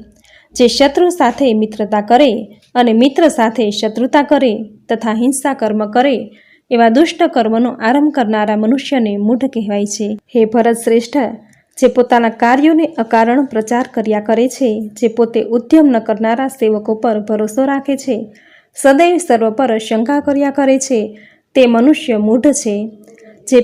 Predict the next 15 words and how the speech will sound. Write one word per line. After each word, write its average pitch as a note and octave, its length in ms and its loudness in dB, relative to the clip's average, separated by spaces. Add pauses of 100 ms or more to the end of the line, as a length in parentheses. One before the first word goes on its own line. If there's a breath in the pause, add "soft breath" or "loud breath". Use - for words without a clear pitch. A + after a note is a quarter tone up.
(120)
પિતૃઓનું F4 640 2
શ્રાદ્ધ A#3 340 0
કરતો A3 340 -2
નથી, A3 380 -2 (100)
જે A#3+ 180 -2
દેવોનું A3 460 4
પૂજન B3 380 -2
કરતો C#4+ 300 0
નથી, C#4 380 0 (460 loud breath)
જેનો B3 240 4
કોઈ A#3 240 4
અંગત C#4+ 380 2
મિત્ર A3+ 320 0
નથી D4 340 2
હોતો, C#4+ 240 2